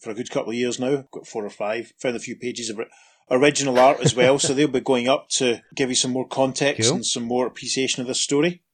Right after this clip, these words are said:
Speaker 2: And if you want to check out those socials, on Facebook and Instagram, we're at the Earth Two Podcast, and on Twitter, we're at podcast underscore Earth Two, and it's the number two for all our social media.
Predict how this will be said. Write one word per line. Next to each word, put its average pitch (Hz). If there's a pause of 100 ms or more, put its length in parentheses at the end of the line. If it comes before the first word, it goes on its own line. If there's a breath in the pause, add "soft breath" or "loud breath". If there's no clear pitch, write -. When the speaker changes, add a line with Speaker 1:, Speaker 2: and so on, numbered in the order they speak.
Speaker 2:
And 101
if 98
you 113
want 104
to -
check 117
out 170
those 120
socials, 175
on 98
Facebook -
and 101
Instagram, 127
we're 107
at 80
the 110
Earth 147
Two 120
Podcast, 165
and 104
on 90
Twitter, 113
we're 107
at -
podcast 104
underscore 107
Earth -
Two, 254
and 101
it's 90
the 165
number 220
two 95
for -
all 98
our 120
social 120
media. -